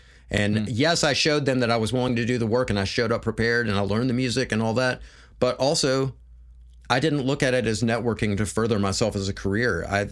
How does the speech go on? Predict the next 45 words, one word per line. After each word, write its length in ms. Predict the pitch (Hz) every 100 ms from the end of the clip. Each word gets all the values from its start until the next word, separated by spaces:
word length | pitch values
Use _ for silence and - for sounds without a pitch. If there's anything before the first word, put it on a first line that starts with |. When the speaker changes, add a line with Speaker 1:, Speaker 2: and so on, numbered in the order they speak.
| -
Speaker 1:
I 100 | 101
made 420 | 101 104 110 110 107
friends 340 | 101 139 151
with 160 | 101 -
people, 460 | 101 92 92 92
and 360 | 92 101 101 98
we 280 | 110 110 - -
had 280 | - 117 110
things 240 | 127 113
in 80 | 117
common, 440 | - 113 139 95
and 200 | 95 98
so 500 | - 113 107 110 101 - - - - - - -
we 120 | 123
worked 300 | 113 131 -
together, 480 | 110 95 85 82 - -
you 160 | 104 104
know? 380 | 104 120 127 -
I 100 | 113
mean, 400 | 117 117 107 104
Speaker 2:
Yeah. 260 | 95 95 95 - - -
Speaker 1:
and 220 | 120 120
that, 340 | 135 160 165 - - - - - - - - -
whenever 680 | 131 135 151 151 170 185 180
that 220 | 165 160
can 140 | 160 139
happen 400 | 143 135 127 113
for 240 | 123 110
anybody 720 | 92 120 127 107 104 98 98
in 80 | 107
their 160 | 107 104
life, 360 | 110 110 107
like, 220 | 107 104
those 220 | 113 107 123
are 80 |
gonna 260 | 117 120 117
be 200 | 117 117
the 280 | 113 107 101 - - -
things 360 | 113 110 110 -
that 180 | 113
last 280 | 104 98 -
for 100 | -
you 60 | 98
the 100 | 98
longest, 600 | 90 87 80 - -